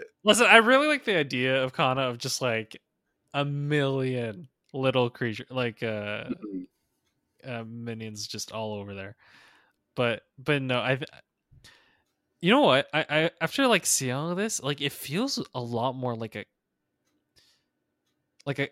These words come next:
Speaker 1: okay, this is gonna sound really dumb when I say it, like a card game, but what I mean by that is, like, like a card game, card game, not like a trading card game. Do you, do you know what I'm trying to say?
Speaker 2: Like a, uh, like a board game, card game, or each, like, or,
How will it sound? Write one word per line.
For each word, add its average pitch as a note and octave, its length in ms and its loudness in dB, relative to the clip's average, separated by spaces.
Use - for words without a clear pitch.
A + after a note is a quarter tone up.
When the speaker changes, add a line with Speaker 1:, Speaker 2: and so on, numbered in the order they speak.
Speaker 1:
okay, C3+ 180 0
this C3 160 -2
is E3 60 -4
gonna E3+ 140 0
sound C3+ 380 0
really C#3+ 300 4
dumb C3 220 2
when B2+ 140 0
I C3+ 60 2
say C#3 200 0
it, B2+ 100 -6
like A#2+ 120 -4
a A2+ 60 -6
card B2+ 320 0
game, G#2+ 340 -8
but C3+ 240 4
what D3 200 0
I C#3 120 4
mean E3 260 0
by D3 140 6
that A#2+ 360 2
is, C3 180 -4
like, B2 400 -2
like C3+ 100 -2
a C3 60 -2
card D3+ 300 4
game, A2+ 180 -4
card G2+ 220 -8
game, F#2+ 140 -14
not D3 140 4
like E3+ 200 2
a B2 120 2
trading B2 380 -2
card G#2 260 -10
game. C#3 160 -16
Do C#3 100 0
you, C#3 60 -2
do C#3 100 2
you D3 60 4
know D#3+ 60 4
what F3 80 6
I'm F3 60 2
trying F3 180 2
to F3 60 0
say? F3+ 280 0
Speaker 2:
Like C3 320 8
a, B2 320 8
uh, A2 380 8
like A#2+ 160 0
a A2+ 100 4
board G#2 440 0
game, B2+ 200 6
card C3 260 4
game, C#3 200 4
or C3 40 0
each, C3 200 -4
like, A2 400 -4
or, G#2 420 2